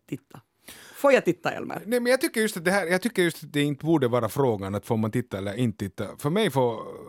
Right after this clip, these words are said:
Speaker 2: äh, för
Speaker 1: Tack.
Speaker 2: mig,
Speaker 1: Jag
Speaker 2: om
Speaker 1: ska
Speaker 2: jag
Speaker 1: titta.
Speaker 2: säger, <laughs> alltså, men jag tror inte
Speaker 1: Tack,
Speaker 2: liksom att det är
Speaker 1: Elmer.
Speaker 2: någon skillnad då.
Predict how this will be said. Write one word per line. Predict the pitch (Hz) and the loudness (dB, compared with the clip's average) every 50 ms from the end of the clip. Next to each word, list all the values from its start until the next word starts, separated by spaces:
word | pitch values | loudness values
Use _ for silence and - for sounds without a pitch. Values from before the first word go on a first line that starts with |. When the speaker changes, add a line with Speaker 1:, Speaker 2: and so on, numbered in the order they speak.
| - - | -12 -10
Speaker 2:
äh, | - | -10
för | 107 - - 107 | -8 -6 -4 -2
Speaker 1:
Tack. | 110 - | 0 0
Speaker 2:
mig, | 113 110 107 104 87 | 0 -2 -2 -4 -4
Speaker 1:
Jag | 87 107 | 2 6
Speaker 2:
om | - | 8
Speaker 1:
ska | 196 220 | 10 10
Speaker 2:
jag | 220 - | 10 10
Speaker 1:
titta. | 180 185 226 220 196 | 8 8 8 8 8
Speaker 2:
säger, | - - 220 | 8 8 8
<laughs> | 175 | 8
alltså, | 175 170 - 220 214 | 8 8 8 6 8
men | 202 208 | 8 6
jag | 240 240 | 6 6
tror | - 294 302 262 226 | 6 6 6 6 6
inte | 220 285 | 6 6
Speaker 1:
Tack, | 285 | 6
Speaker 2:
liksom | 202 190 - - 226 | 6 6 6 6 6
att | 226 220 202 | 8 8 6
det | 196 | 6
är | 202 208 202 196 | 6 6 6 6
Speaker 1:
Elmer. | - 165 165 151 180 | 6 4 4 4 4
Speaker 2:
någon | 202 202 | 4 4
skillnad | 208 - 240 196 233 220 208 - | 4 4 2 4 4 4 4 2
då. | 208 190 | 2 -2